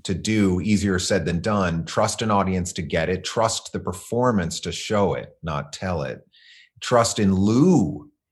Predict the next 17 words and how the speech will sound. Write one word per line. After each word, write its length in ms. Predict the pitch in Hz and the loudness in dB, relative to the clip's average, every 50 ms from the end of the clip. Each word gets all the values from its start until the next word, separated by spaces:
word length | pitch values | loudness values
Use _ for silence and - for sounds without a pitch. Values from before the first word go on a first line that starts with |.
| _ _ _ - | _ _ _ -4
So, 380 | - - 123 110 110 107 - | 2 6 6 6 6 6 4
um, 160 | 110 107 110 117 | 2 2 2 4
remember 340 | 117 120 131 139 123 117 | 4 4 4 4 4 6
that 180 | 101 101 95 95 | 6 4 4 4
Lou 680 | 101 107 113 135 160 190 202 170 117 92 87 85 85 - _ _ _ _ _ _ _ _ _ _ _ _ _ _ _ _ _ _ _ _ _ _ _ _ _ - | 2 2 4 6 6 8 8 6 6 4 2 -2 -6 -8 _ _ _ _ _ _ _ _ _ _ _ _ _ _ _ _ _ _ _ _ _ _ _ _ _ 0
isn't 540 | 123 143 180 180 170 175 175 165 139 104 - | 4 6 6 8 8 6 6 4 4 2 0
scared 680 | - - - - - 131 123 139 151 160 160 156 151 131 | 0 0 0 0 0 0 2 4 4 4 4 4 4 4
in 140 | 117 101 95 | 4 4 4
that 280 | 90 82 76 69 - | 2 2 0 -2 -4
scene 440 | - - - 95 87 82 80 82 82 | -4 -2 0 0 0 0 0 -2 -4
because 280 | 80 90 - 92 87 95 | -4 -4 -4 -6 -4 -4
Ruben 340 | 98 104 107 104 95 98 92 | -2 -2 0 0 0 0 -2
can't 300 | - 107 101 95 92 87 | -2 -2 -4 -4 -4 -4
hear. 420 | - 117 127 135 120 98 87 - _ _ _ _ _ _ _ _ _ _ _ _ _ _ _ _ _ _ _ _ _ _ _ - | -4 -4 -4 -4 -4 -6 -10 -14 _ _ _ _ _ _ _ _ _ _ _ _ _ _ _ _ _ _ _ _ _ _ _ -4
You 120 | 98 95 90 | -2 -2 0
know, 480 | 87 85 85 92 98 104 104 - - _ _ _ _ _ _ _ _ - | 0 0 0 -2 -2 -4 -6 -10 -16 _ _ _ _ _ _ _ _ -14
she's 300 | - - - 127 123 | -8 -4 -2 0 2